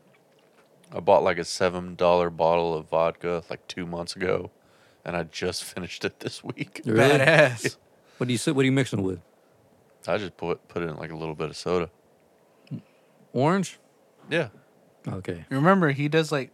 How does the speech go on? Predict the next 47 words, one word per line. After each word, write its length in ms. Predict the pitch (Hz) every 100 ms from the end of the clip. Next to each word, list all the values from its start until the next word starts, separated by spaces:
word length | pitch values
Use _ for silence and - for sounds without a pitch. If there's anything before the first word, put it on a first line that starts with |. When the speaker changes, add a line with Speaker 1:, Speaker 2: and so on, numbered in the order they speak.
| _ -
Speaker 3:
this 200 | 135 -
much 200 | 156 143
of 60 |
soda 300 | - 143 143
and 240 | 127 120 120
this 160 | 127
whole 240 | 135 139 131
thing 300 | 143 147 147
<laughs> 80 | -
full 320 | 165 208 220
of 180 | 208 214 - - 233
the 80 | 220
drink. 640 | 175 - 262 269 - 220
Speaker 2:
Probably 240 | 117 147
not 160 | 156 160
anymore. 440 | 147 131 135 110 87 _ -
Speaker 1:
No, 340 | 95 90 85 -
no. 260 | 92 87 80 _ -
Like, 200 | 92 90
seriously, 380 | 107 95 92
like, 220 | 85 87 95
it 60 |
was 120 | 98 98
just, 180 | 110 -
like, 140 | 101
a 60 | 90
small 340 | - 92 92
bottle 260 | 90 90 87
of 80 |
vodka, 460 | 82 87 90 104 98 -
you 80 | 92
know, 120 | 87
Speaker 3:
Yeah. 40 | 87
Speaker 1:
just 240 | 85 - _ _ - - - _
regular 320 | 80 90 90
size. 420 | 87 - 87 87 -
And 100 | 76
Speaker 2:
Like 140 | 107
a 40 | -
fifth? 380 | - 143 - - _ _ _ _ _ _ _
Speaker 1:
Yeah, 180 | 101 90
a 40 | 80
fifth. 280 | - 85 - _ - - - - -
And, 220 | 92 90
uh, 240 | 85 82 80 _ _
I 100 | 87
just 200 | 85 85